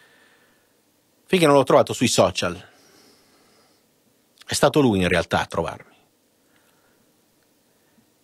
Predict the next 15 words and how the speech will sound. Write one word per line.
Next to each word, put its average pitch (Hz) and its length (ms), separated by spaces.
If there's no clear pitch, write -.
E 156 240
mi 214 100
ha 117 60
raccontato 104 840
alcuni 101 340
fatti, - 480
e 110 60
che 165 140
poi 98 240
ha 95 80
verbalizzato 95 840
anche 85 240
con 87 340
la 98 120
difesa 104 480